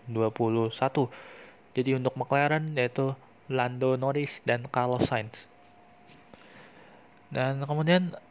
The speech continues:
ada lagi satu tim besar nih, yang kita, kita masuk ke tim-tim besar sekarang. Tim, tanda kutip, tim besar, itu Red Bull Racing. Nah, Red Bull Racing ini tim yang sudah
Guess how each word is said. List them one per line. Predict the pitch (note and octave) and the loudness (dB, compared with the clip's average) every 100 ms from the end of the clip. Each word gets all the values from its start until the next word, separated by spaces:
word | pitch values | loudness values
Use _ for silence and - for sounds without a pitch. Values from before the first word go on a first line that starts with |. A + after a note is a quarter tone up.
| - - | -12 -4
ada | D3 D#3+ D#3+ | 0 2 4
lagi | E3 D#3+ B2+ B2 - - - - - - | 4 2 0 -2 -8 -10 -10 -14 -20 -14
satu | - - B2+ B2+ | -6 -2 0 0
tim | - B2+ B2 | 0 0 0
besar | - C#3+ | 0 0
nih, | A#2+ A2 | -2 -6
yang | A2 | -4
kita, | A#2 - | -6 -4
kita | B2 D3+ | 0 2
masuk | C#3+ - | 2 0
ke | - - | -2 -4
tim-tim | C3 B2+ B2+ | -4 -4 -4
besar | A#2+ B2+ | 0 0
sekarang. | A#2+ A#2+ G#2+ G#2+ - - - - - | 0 -4 -4 -8 -16 -20 -20 -12 -2
Tim, | C3+ C3 C3 B2+ - - - | -2 -2 -8 -10 -14 -20 -4
tanda | C3 B2 | -2 0
kutip, | C3+ - - | -2 -4 -4
tim | C3 | -2
besar, | B2+ C#3+ E3 - - - - - - - - - | 0 0 0 -4 -20 -18 -18 -18 -20 -20 -20 -6
itu | C3+ D#3 D3+ C#3 | 4 6 6 6
Red | C#3+ D3+ - | 4 4 4
Bull | C3 B2 A#2+ - - - - B2+ | 4 4 0 -4 -6 -6 -4 2
Racing. | C3 C3 - A2+ A2+ - - - - - - _ - - _ _ - - - | 4 4 0 -8 -12 -20 -20 -20 -20 -20 -20 _ -20 -20 _ _ -20 -12 -8
Nah, | A2 - - - - - - - | -8 -8 -20 -20 -20 -20 -18 -2
Red | C3 D3 - | 0 0 2
Bull | D3+ D3 | 2 4
Racing | D3 C#3 - D3 D#3 | 2 0 -2 -2 -2
ini | E3 E3+ E3+ D#3+ - - | -2 -2 -2 -6 -14 -8
tim | D3 D3 C#3+ | -4 -2 0
yang | C#3 C#3 C#3 C3+ C3 | -2 -2 -6 -8 -8
sudah | - - D3 D3 D3 C#3 C3+ | -8 -4 -2 0 0 0 -4